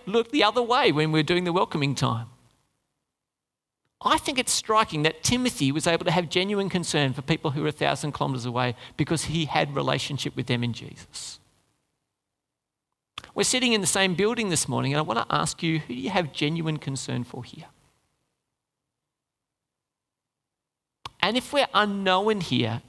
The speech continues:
can I encourage you, I'm delighted you're with us. We'd love to get to know you. We'd love to show you care and concern. I'd love for this to be a place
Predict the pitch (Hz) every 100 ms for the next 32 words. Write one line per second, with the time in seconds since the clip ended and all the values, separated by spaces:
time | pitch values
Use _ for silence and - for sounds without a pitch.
0 | - 311 349 302 - 127 135 156 - 170
1 | 170 180 185 214 175 127 123 123 - -
2 | - - _ _ _ 196 - 226 226 156
3 | - - 131 123 143 - _ _ _ _
4 | 170 226 220 214 214 202 - 208 196 196
5 | 170 147 - 127 131 123 131 - 127 120
6 | 123 - _ _ _ _ _ _ _ _
7 | _ _ _ _ _ _ _ _ _ -
8 | 165 170 196 190 175 214 - 220 147 127
9 | 120 117 135 -